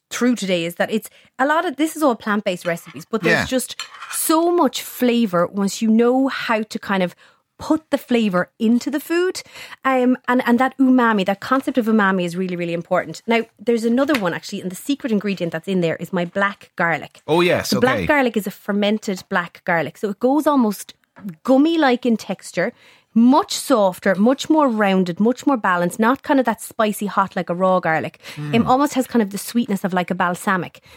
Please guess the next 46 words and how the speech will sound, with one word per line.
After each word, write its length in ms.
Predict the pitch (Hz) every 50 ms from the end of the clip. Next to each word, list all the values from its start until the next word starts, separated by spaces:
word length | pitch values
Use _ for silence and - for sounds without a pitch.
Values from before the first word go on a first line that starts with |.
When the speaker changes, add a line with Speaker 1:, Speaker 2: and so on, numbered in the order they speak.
| _ _ _ _ _ -
Speaker 1:
Supermarkets 540 | - 349 320 349 330 302 277 269 - 226
are 60 | 240 220
selling 280 | - 240 233 240 233
it 60 | 190
now. 260 | 175 175 165 160 175 _
Again, 360 | - 202 - 285 269 254 240 247
a 40 | -
couple 200 | _ - 254 254
of 60 | 247
years 220 | 247 269 262 214 196
ago, 180 | 185 180 165
you 140 | - 190 208 _
couldn't 320 | - - 294 240 208 202 185
get 160 | 208 190 180
it. 100 | - - - - - - _ _
But 100 | _ 202 - _
blitz 300 | - 269 285 339 330 - -
that 200 | - 233 214 190
up, 180 | 160 - _ - _
put 280 | - - - 285 _ -
that 140 | 269 226
into 240 | 220 190 185 - -
a, 60 | - - _
any 260 | - 226 233 240 247 226
sort 200 | - 226 196 175
of 80 | -
a 60 | 170
pasta 480 | - - - - 240 247 240 - - 220
dish, 320 | 202 220 208 208 - -
like 240 | - 208 220 233 -
that 100 | - 196 190
into 200 | 185 - - 180
a 40 |
mayonnaise, 560 | 175 180 180 175 175 185 185 196 202 202 196 -
into 240 | 180 175 - -
a 40 | 180
sauce. 420 | 170 - - 190 175 170 165 - - _ _ _ _
Really, 480 | - 220 226 220 262 285 269 247 240 233
really 280 | 226 233 226 220 208 202
nice. 360 | 208 196 180 160 - - - _ _ -
Very 180 | 254 254 277
subtle, 600 | - - - - - - 285 277 _ - 370 427 _ _ - _ _ _ _
but 120 | 240 -
really, 300 | 220 226 233 233 220 220
really 240 | 202 202 196 190 185
nice. 400 | 180 165 151 156 - - -